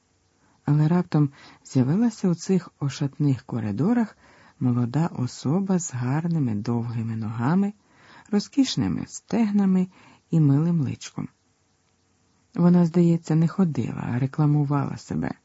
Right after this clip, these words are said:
Місія в неї була така, досить естетична.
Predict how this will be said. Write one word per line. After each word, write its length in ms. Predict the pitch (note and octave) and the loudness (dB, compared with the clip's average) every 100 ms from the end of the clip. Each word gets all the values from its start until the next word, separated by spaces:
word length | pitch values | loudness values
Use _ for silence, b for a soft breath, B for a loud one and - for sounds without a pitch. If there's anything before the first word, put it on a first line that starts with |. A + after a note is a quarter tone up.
| _ _ _ _ _ _ _ _ _ _ - | _ _ _ _ _ _ _ _ _ _ -2
Місія 460 | F#3+ D3 - G#2 G2+ | 2 2 2 -4 -2
в 40 | |
неї 240 | G2+ G2+ | 0 -2
була 280 | F#2 A2+ G#2 | -2 -2 -4
така, 400 | F2 A2+ - G2 - _ _ - | -6 -10 -10 -10 -12 _ _ -8
досить 640 | B2+ B2+ A2 G2 - - _ _ _ _ _ | -2 -2 -2 -6 -10 -16 _ _ _ _ _
естетична. 800 | A2+ - B2 - - - - F#2+ | -8 -4 -6 -6 -10 -12 -14 -14